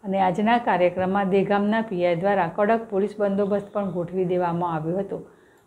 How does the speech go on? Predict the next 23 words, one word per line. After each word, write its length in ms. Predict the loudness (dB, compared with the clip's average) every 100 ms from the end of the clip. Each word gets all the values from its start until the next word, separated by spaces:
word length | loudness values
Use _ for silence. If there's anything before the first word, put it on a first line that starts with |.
| -6
અને 200 | 2 4 4
જનસેવાના 760 | 2 0 0 0 0 0 -2
કાર્યક્રમમાં 800 | -2 -2 -2 -2 -2 -2 -2 2
ભાજપ 320 | 2 2 0 -2
સરકાર 460 | -4 -2 -2 -2 -2
અગ્રતા 520 | -4 0 0 2 -2
ક્રમ 340 | -2 -6 -4 -4
ધરાવે 420 | -2 -2 -2 -2
છે 200 | -2 -2 -2
તેવી 300 | -4 -2 -2
માહિતી 460 | -2 -2 -4 -4
સાંપડી 500 | -6 -6 -6 -4 -2
હતી. 260 | -2 -4 -8 -12 _ _ _ _ _ _ 0
આ 120 | 4
પ્રસંગને 520 | 6 4 4 2 4 2
અનુરૂપ 400 | 0 2 2 2 2
બે 100 | 0
દહેગામ 460 | 2 0 2 0 0
સરકારી 560 | -2 -2 2 2 2
કચેરીઓના 600 | 0 -2 0 2 2 2
અધિકારીઓ, 560 | 0 0 0 2 2 2
કર્મચારીઓ 800 | 0 0 2 0 0 2 2 2 2
અને 260 | 0 -2